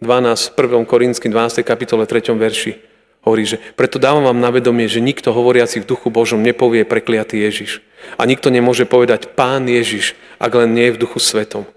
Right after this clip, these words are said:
To je veľmi dôležitá veta, ktorá hovorí, že ja nemôžem Ježiša uznať ako pána, pokiaľ som to nejak vo svojom srdci nezažil, neuvedomil si to. Človek, ktorý neverí, nedokáže povedať: „Ježiš je Pán.“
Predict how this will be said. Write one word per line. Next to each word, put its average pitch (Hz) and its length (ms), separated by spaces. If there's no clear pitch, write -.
To 120 80
je 117 80
veľmi 147 240
dôležitá 131 480
veta, 127 240
ktorá 120 320
hovorí, 135 320
že 127 160
ja 131 80
nemôžem 151 400
Ježiša 139 480
uznať 131 320
ako 123 160
pána, 139 400
pokiaľ 135 560
som - 160
to - 240
nejak 151 320
vo 139 80
svojom 165 160
srdci - 320
nezažil, 151 480
neuvedomil 160 480
si - 160
to. - 160
Človek, 165 320
ktorý 160 160
neverí, 165 800
nedokáže 175 560
povedať: 143 480
„Ježiš 123 320
je - 0
Pán.“ 107 400